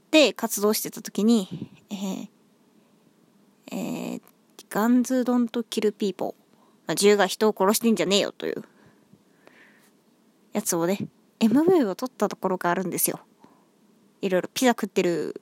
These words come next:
エムブイなんだけど。<laughs> ピザとか食べたりとかしてんのが、まあ、いっぱいあるんですけども、そこで言っ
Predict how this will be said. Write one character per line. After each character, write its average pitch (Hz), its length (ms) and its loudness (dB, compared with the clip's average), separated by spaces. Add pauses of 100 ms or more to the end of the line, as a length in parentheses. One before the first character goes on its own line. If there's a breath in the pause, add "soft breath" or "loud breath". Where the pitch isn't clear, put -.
(120)
エ 208 60 2
ム 208 120 4
ブ 185 100 2
イ 190 60 0
な 175 100 -2
ん 160 40 -4
だ 180 80 0
け 180 60 -2
ど。 180 200 2
<laughs> - 40 -16 (1700 loud breath)
ピ 285 120 2
ザ 277 140 4
と 240 80 0
か 226 60 -2
食 247 160 0
べ 247 80 0
た 226 100 2
り 202 40 2
と 208 80 -4
か 196 80 -2
し - 80 -8
て 226 120 0
ん 208 40 0
の 185 80 -4
が、 180 80 -4
ま 175 80 -2
あ、 - 20 -6 (240 loud breath)
い 175 60 -6
っ 165 40 -8
ぱ 165 220 2
い - 20 8
あ 220 40 6
る 254 100 2
ん 233 60 2
で 180 80 -2
す 180 100 -8
け 180 100 -4
ど 180 60 -4
も、 185 200 -2 (1000)
そ - 140 -10
こ 269 100 -2
で 311 80 0
言 294 40 2
っ - 40 -8